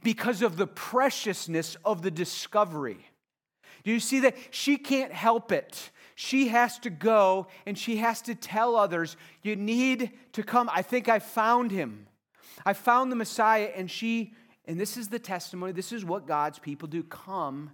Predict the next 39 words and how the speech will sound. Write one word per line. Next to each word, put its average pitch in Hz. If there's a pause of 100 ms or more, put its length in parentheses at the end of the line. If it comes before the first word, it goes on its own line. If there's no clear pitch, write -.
(640)
and 160
see. 151
Oh, 156
friends, 165 (1080)
have 185
you 214
seen 214
the 214
preciousness 185
of 139
Jesus 151
in 135
such 156
a 160
way? 147
Has 143
he 196
impacted 165
you 147
in 135
such -
a 151
way 135 (480)
that 180
you 190
have 185
to 220
say 175 (220)
to 180
those 165
you 208
go 190
to 190
school 147
with - (240)
that 165
are 170
not 165
believers, 156